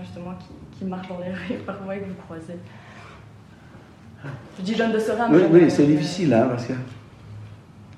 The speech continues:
Speaker 2: moi, je pense qu'il faut, et parce qu'il y a beaucoup de choses qu'on pourrait dire qui sont trop faciles à dire, parce qu'il y a des gens qui vivent des situations compliquées, donc,
Speaker 1: Mhm.
Speaker 2: euh,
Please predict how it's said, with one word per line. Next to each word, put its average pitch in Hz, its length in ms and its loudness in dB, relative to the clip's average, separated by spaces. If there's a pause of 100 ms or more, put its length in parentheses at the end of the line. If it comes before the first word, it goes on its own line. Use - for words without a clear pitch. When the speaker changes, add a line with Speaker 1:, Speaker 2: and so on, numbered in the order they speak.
(1500)
Speaker 2:
moi, - 160 8
je - 100 0
pense 165 200 2
qu'il 156 120 -4
faut, 156 560 0 (1800)
et 113 80 -2
parce 117 160 -2
qu'il 127 120 2
y - 20 0
a 120 40 0
beaucoup 120 160 0
de 110 40 -2
choses 131 220 0
qu'on 117 120 2
pourrait 110 200 2
dire 117 180 0
qui - 80 -6
sont 107 160 -4
trop 104 140 -6
faciles 107 360 -6
à 104 60 -2
dire, 104 180 -2
parce - 120 -6
qu'il 95 100 -10
y 90 40 -10
a - 40 -12
des 90 60 -12
gens 101 140 -6
qui 101 140 -8
vivent 95 100 -10
des 92 60 -8
situations 92 420 -10
compliquées, 98 480 -12
donc, 208 160 -4
Speaker 1:
Mhm. 208 80 -6
Speaker 2:
euh, - 920 -18